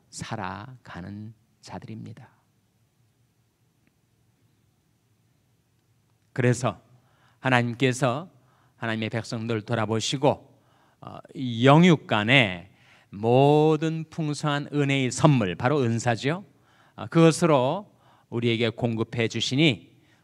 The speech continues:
우리 심령이 마치 무엇과 같게 된다고요? 물된 동산과 같겠고, 바로 그 말씀 아닙니까? "그 심령은 물된 동산 같겠고 다시는 무엇이 없으리로다"라고 했습니까?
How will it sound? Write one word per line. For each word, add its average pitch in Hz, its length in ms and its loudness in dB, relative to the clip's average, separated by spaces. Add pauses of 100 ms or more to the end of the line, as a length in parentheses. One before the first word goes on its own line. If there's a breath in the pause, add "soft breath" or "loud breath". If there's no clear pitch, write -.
우리 156 220 2
심령이 170 800 0 (100)
마치 131 300 0
무엇과 139 480 4
같게 127 260 0
된다고요? 117 600 -2 (600 soft breath)
물된 117 880 -4 (440)
동산과 92 880 -8
같겠고, 85 800 -16 (560)
바로 95 160 -10
그 92 60 -8
말씀 90 320 -10
아닙니까? 90 420 -8
"그 123 160 0
심령은 143 680 4 (320 loud breath)
물된 143 800 4
동산 120 540 -2
같겠고 104 680 2 (300 loud breath)
다시는 165 600 6 (160 loud breath)
무엇이 170 580 8
없으리로다"라고 156 1160 6
했습니까? 160 680 2